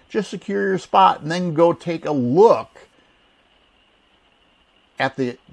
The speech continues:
business, 'cause you'll have, be inside your own back office. So there you have it. You take care. Again, look at this. Hundred and seventy thousand members worldwide.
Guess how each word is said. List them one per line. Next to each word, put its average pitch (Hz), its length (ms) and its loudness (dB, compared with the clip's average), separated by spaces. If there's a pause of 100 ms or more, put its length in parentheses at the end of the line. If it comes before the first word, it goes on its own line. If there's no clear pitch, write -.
business, 101 480 -8 (800)
'cause 117 180 -10
you'll 165 220 0
have, 113 320 -6
be 117 200 -8
inside 143 540 -2
your 120 180 -2
own 120 140 0
back 107 300 -6
office. - 440 -14 (380)
So 135 220 -2
there 160 180 6
you 165 140 0
have 143 260 0
it. - 140 -12
You 127 180 -8
take 160 300 -4
care. 156 420 -4 (960)
Again, 117 560 -4 (160)
look 139 260 -6
at 233 140 -8
this. - 380 -20 (580)
Hundred 220 360 0
and 156 100 -4
seventy 185 460 -2
thousand 147 640 -2
members 135 400 -2
worldwide. 110 840 -4